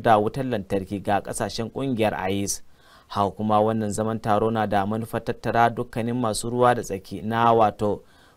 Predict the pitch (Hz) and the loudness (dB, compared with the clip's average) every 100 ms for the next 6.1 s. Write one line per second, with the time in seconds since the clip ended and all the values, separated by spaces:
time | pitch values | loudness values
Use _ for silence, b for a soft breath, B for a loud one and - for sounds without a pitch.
0 | _ - 120 123 120 113 113 127 123 120 | _ -2 2 2 2 0 -2 -2 -2 -4
1 | - 131 117 104 - 123 117 131 131 120 | -4 -2 0 0 -2 -6 -6 -4 -4 -2
2 | 113 135 - 117 98 107 95 98 - 98 | -2 -4 -4 -6 -6 -4 -2 -2 -4 -2
3 | 101 98 - 104 101 107 113 120 131 135 | -2 -2 -6 -8 -6 -4 -4 -2 -2 -4
4 | 123 101 104 101 104 98 - 113 120 123 | -4 -2 -4 -4 -6 -6 -4 -2 0 2
5 | 120 98 98 92 98 - 120 117 123 120 | 2 0 -6 -6 -10 -8 -4 -2 0 -2